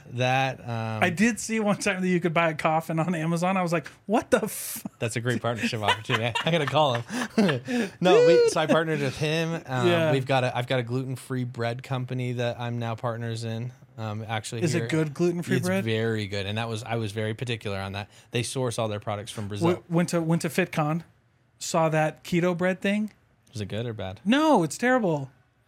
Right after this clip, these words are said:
Speaker 2: Like,
Speaker 1: The one
Speaker 2: I'm
Speaker 1: with,
Speaker 2: not
Speaker 1: like,
Speaker 2: gonna
Speaker 1: the
Speaker 2: say the
Speaker 1: arm
Speaker 2: name.
Speaker 1: on it or whatever?
Speaker 2: Yeah, I don't,
Speaker 1: Yeah.
Speaker 2: I'm not gonna say the name, but it, I remember my wife bought some 'cause she was trying to whatever, and I was like, "Bro, this tastes like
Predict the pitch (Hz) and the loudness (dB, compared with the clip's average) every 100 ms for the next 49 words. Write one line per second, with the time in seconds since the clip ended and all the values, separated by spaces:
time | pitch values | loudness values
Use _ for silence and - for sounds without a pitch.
0 | - 160 165 202 233 220 196 220 214 - | -2 2 4 4 4 2 2 2 4 4
1 | - 202 233 - - 113 110 113 240 214 | 4 4 2 0 -2 -4 -2 2 4 4
2 | 240 220 233 214 185 208 175 156 156 190 | 4 4 2 2 2 0 2 2 4 4
3 | 185 185 196 - - 180 185 190 190 165 | 4 2 0 -4 2 4 4 4 4 2
4 | 156 185 240 - 151 147 160 160 170 160 | 4 4 2 -2 -4 -2 -4 -2 -2 -2
5 | - 156 151 151 160 208 - - - - | 0 0 2 2 2 0 -4 -14 -16 -4
6 | 165 185 170 160 131 - _ _ 175 165 | 2 4 4 0 -2 -12 _ _ 2 2
7 | 175 - 196 208 - - 160 156 139 - | 0 -2 0 0 0 -2 2 2 0 -10